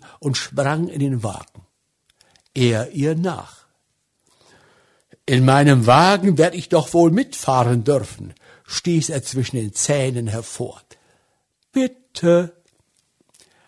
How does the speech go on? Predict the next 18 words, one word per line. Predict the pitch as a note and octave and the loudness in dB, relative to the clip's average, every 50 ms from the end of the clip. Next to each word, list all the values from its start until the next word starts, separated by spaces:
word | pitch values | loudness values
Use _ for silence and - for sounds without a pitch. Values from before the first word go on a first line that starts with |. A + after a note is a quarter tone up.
| _ _ | _ _
Der | _ - C3 A#2 | _ -4 -2 0
Wagen | A#2+ A#2 B2 C#3 D#3 E3+ F3 F3+ E3 D3+ | 0 2 2 2 2 2 2 0 0 0
rollte | C3 C#3 C3 B2+ C3 C3 - D3 C#3 | 2 0 0 0 0 -2 -4 -8 -10
fort. | - - - B2 - - _ _ - - _ _ _ _ _ _ _ _ _ _ _ _ _ _ _ _ _ - | -8 -8 -10 -10 -10 -12 _ _ -20 -20 _ _ _ _ _ _ _ _ _ _ _ _ _ _ _ _ _ 0
„Darf | D3+ D#3+ F#3 F#3 - | 4 4 4 2 0
ich | A3 A3 F#3 - | -4 -8 -2 -2
um | G3+ G3+ A3 | -2 -2 -2
Aufklärung | - - F#3+ F#3+ E3+ C3 - - - - - B2 C3+ A#2+ A2 C3 C3 A#2 - | -4 2 4 4 4 4 0 -6 -12 -6 -2 -2 -2 0 0 0 -2 -2 -2
bitten?“, | - C#3+ C#3 - E3+ F#3 A3 A#3+ A3+ - _ _ _ _ _ _ _ _ _ _ | -6 -6 -4 -4 -4 -4 -4 -6 -10 -12 _ _ _ _ _ _ _ _ _ _
fragte | _ - - D3 C#3 - - - - - | _ -4 -2 -2 -2 -2 -6 -10 -10 -4
August. | B2+ B2 B2+ B2+ B2+ - F#3 E3+ - - _ _ _ _ _ _ _ _ _ _ _ _ _ _ | -2 -2 -2 -2 -4 -8 -12 -14 -16 -20 _ _ _ _ _ _ _ _ _ _ _ _ _ _
Sie | _ - - D#3+ E3+ - - - | _ -8 -4 -4 -4 -4 -2 -2
antwortete | C3 C#3+ D#3+ D3+ - _ _ D#3+ D#3+ D#3 D#3 - - E3+ D#3+ - - D#3+ | 0 0 0 -2 -4 _ _ -4 -4 -4 -4 -6 -12 -12 -10 -8 -8 -6
nicht. | D#3 C#3 A#2+ A2 - - - _ _ - _ _ _ _ _ _ _ _ _ _ _ _ _ _ _ | -6 -6 -6 -8 -10 -16 -20 _ _ -20 _ _ _ _ _ _ _ _ _ _ _ _ _ _ _
„Woher | - - A#2+ A#2+ G2+ G2+ C3 D#3 F3 F#3 F#3 | -4 0 2 2 4 4 4 6 6 4 4
bist | D#3+ E3 D#3+ - - | 2 0 0 0 -4
du | C3 | -4
gekommen?“ | A2+ C3+ C3 A2+ - - - A3 B3+ C4 G#3 - - - - | 0 0 0 0 -2 -2 -2 -2 0 0 -4 -8 -12 -16 -20